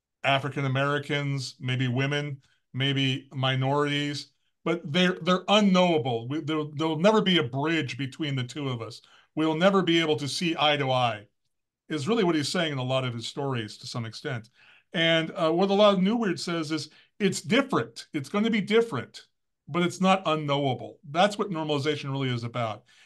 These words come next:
It's saying that, um, the weird in this case isn't unknowable.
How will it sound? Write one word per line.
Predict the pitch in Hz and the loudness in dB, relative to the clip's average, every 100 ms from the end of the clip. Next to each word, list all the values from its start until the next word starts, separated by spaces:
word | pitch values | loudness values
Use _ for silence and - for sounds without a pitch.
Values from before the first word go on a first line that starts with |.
| _ | _
It's | 160 147 | -4 -2
saying | - 185 175 170 147 | 2 4 4 2 2
that, | 151 147 | 0 0
um, | 143 139 131 123 - _ _ _ _ _ _ _ - | 0 0 0 -6 -10 _ _ _ _ _ _ _ -12
the | 135 156 | -4 -2
weird | 156 233 269 196 175 | 2 4 6 4 2
in | 151 | -4
this | 147 139 | -4 -6
case | - 147 135 131 - _ _ - | -2 0 0 -2 -8 _ _ -2
isn't | 220 208 202 - | 0 2 0 0
unknowable. | 165 151 147 143 120 - - | -2 0 0 2 0 -4 -16